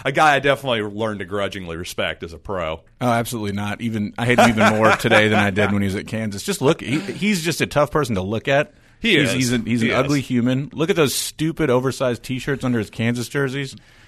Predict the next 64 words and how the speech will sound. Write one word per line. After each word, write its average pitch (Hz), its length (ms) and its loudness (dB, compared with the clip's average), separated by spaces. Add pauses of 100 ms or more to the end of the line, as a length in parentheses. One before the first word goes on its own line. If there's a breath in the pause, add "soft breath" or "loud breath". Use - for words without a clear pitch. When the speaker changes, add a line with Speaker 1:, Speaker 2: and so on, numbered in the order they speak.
(160 soft breath)
Speaker 2:
Look 196 100 2
at 220 60 0
that 113 220 2
dunk! 113 320 -2
Look 135 120 -6
how 156 100 4
Speaker 1:
You 143 60 4
know, 160 80 6
the 143 80 6
Speaker 2:
awkward 151 180 4
Speaker 1:
cha-, 147 120 8
Speaker 2:
and - 100 2
Speaker 1:
look - 60 4
at 127 120 4
Speaker 2:
weird 135 40 4
Speaker 1:
the 139 40 6
Speaker 2:
it 135 120 4
is - 40 4
Speaker 1:
Champion 165 380 2
Speaker 2:
down 139 100 2
there. 123 180 2
Speaker 1:
logo 147 280 0
on 98 160 -2
it. 92 80 -8
The 104 80 -4
Champion 131 480 -4
has 98 120 -8
come 107 220 -4
all 101 180 0
the 117 60 -2
way 107 200 0
back, 101 380 -2
by 82 140 -4
the 80 80 -6
way. 80 160 -6
Champion 113 480 -6
is 85 140 -12
once 92 240 -8
again 92 260 -8
cool. 95 500 -8
Speaker 2:
And 127 160 -2
then 143 300 -2
his, 107 340 -4 (120)
you 123 80 -2
know, 113 160 2
his 101 340 -2 (220)
legendary 120 960 2 (100)
having 123 280 2
to 117 60 2
get 110 160 -4
carried 135 420 -2
off 117 200 0
the 113 120 -4
court, 120 420 -6
screaming 127 520 0
and 104 140 0
crying, 131 500 -2
and 110 240 -4
then 104 280 0 (180 soft breath)
Speaker 1:
That 127 120 4
was - 180 -2
Speaker 2:
in, 151 120 4
Speaker 1:
tough. 82 140 0
Speaker 2:
in, 131 120 2